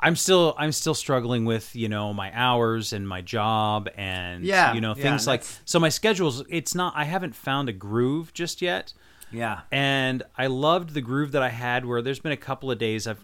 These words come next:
Speaker 1: I've done it where I get up at, like, five thirty or six in the morning and I just have, like, a couple hours to kinda just wake up and read and write. And I wanna
Speaker 2: Mm-hmm.
Speaker 1: get more into that. And that's, that, that's coming, I think, again. It's just,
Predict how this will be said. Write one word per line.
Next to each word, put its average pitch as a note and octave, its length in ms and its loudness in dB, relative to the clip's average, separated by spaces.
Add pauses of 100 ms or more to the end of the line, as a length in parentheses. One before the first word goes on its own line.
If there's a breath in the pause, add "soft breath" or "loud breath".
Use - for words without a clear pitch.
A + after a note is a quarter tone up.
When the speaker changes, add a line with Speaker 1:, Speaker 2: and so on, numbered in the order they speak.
Speaker 1:
I've G#2 140 -8
done A2 160 -2
it G#2 80 -4
where G#2+ 140 -6
I G#2 40 -6
get G#2 200 -4
up A2 180 -4
at, - 80 -6
like, G2+ 160 -10
five G2+ 300 -6
thirty G2+ 280 -6
or F#2+ 40 -6
six - 280 -8
in G#2 60 -8
the F#2+ 80 -8
morning F#2+ 340 -8
and G2 80 -8
I F2+ 100 -8
just - 240 -12
have, G2+ 320 -6
like, F2+ 280 -10 (720 soft breath)
a - 60 -20
couple B2+ 400 -4
hours A2 420 -2
to A2+ 100 -8
kinda G2+ 280 -8
just F#2+ 180 -10 (100)
wake A2 280 -6
up G#2 320 -6
and F2+ 240 -10
read G#2 520 -4
and F#2 220 -10
write. G2+ 400 -4 (460 soft breath)
And G#2 100 -2
I A2+ 40 4
wanna C3 200 2
Speaker 2:
Mm-hmm. C3+ 60 0
Speaker 1:
get A#2 100 -2
more A2+ 260 2
into G#2 200 -4
that. G#2+ 400 -2
And G2+ 100 -6
that's, G#2+ 300 -6 (140)
that, D3 220 -4
that's D#3+ 200 -2
coming, D3 420 0
I D#3 80 -2
think, E3+ 240 -4
again. E3+ 560 -2
It's - 240 -8
just, - 420 -4